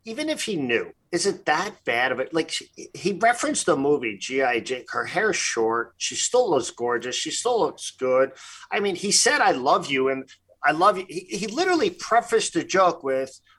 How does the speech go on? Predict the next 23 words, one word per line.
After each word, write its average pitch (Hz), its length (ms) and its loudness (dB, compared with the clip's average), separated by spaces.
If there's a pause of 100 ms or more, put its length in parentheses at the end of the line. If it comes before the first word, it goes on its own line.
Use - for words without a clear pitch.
"I 147 80 4
love 151 260 2
you, 135 120 -4
Jada," 120 520 -4 (380)
and 220 160 -2
then, 277 240 4
like, 277 380 0 (120)
made 262 200 -6
a 233 60 -8
joke. 247 540 2 (140)
Uh, 98 80 -4 (400)
okay, - 380 2 (500)
maybe 214 320 2
it 214 100 -2
crossed 190 320 4
the 165 80 0
line 151 300 -2
if 139 160 -10
he 131 120 -10
knew, 131 520 -2 (720)
but 240 100 0
it - 160 -18
wasn't. 170 380 2